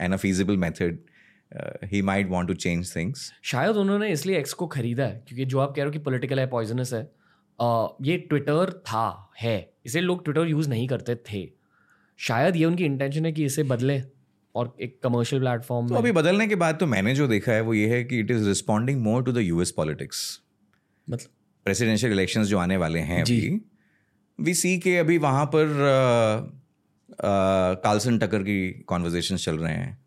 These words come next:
Speaker 1: वो एक स्पेसिफिक पॉलिटिकल आइडियोलॉजी को सपोर्ट करता है। तो वो मुझे जो दिखाई दिया कम से कम एक्शन में, वो ये है कि पहले जो Twitter X था, वो बड़ा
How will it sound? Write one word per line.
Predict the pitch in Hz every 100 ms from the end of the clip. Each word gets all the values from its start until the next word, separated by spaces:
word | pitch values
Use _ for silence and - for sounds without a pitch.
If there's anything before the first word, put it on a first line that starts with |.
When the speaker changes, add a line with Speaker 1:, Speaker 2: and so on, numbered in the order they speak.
| -
Speaker 1:
वो | 113 131 -
एक | 127 120
स्पेसिफिक | - 117 110 131 139
पॉलिटिकल | - 101 104 110 95
आइडियोलॉजी | 87 92 90 92
को | 92 92 82 - _ _ _ _ _
सपोर्ट | - - 95 80
करता | 80 - 69
है। | - - _ _ _ _ _ _ _ _ _
तो | -
वो | 165 190 214 190 - - _ - _ _ -
मुझे | 113 131 196
जो | 208
दिखाई | 175 131 107 95
दिया | 85 82
कम | 76
से | 76 76
कम | 78 -
एक्शन | 87 - -
में, | - - - 180 - _ _ _ -
वो | 147
ये | 156
है | 170 196
कि | 185 185 185 180 170 - _
पहले | - 117 131 160 175 175 160 - - _ -
जो | 127 131 139 135 127 123
Twitter | 123 120 127 -
X | 107
था, | - - 76 62 - _ _ _ _ -
वो | 110 127
बड़ा | 117 117 117 113 - -